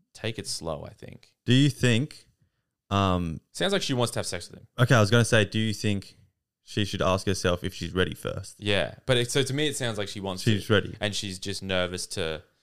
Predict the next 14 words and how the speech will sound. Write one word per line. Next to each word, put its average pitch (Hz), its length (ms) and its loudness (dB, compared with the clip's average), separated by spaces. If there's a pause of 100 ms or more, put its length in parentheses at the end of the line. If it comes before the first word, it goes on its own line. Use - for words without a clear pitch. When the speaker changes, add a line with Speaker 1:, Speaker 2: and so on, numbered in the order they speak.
(200)
Speaker 2:
Yeah. - 180 -4 (220)
Speaker 1:
Yeah. 90 200 -6 (160)
Speaker 2:
I 131 100 4
think, 147 220 2
yeah, 143 100 4
just 107 220 0 (180)
set 135 260 4
and 127 200 6
make 143 160 4
sure 117 380 6
once 117 280 2
you 123 60 0
start, 107 460 4 (640)
men, 123 420 4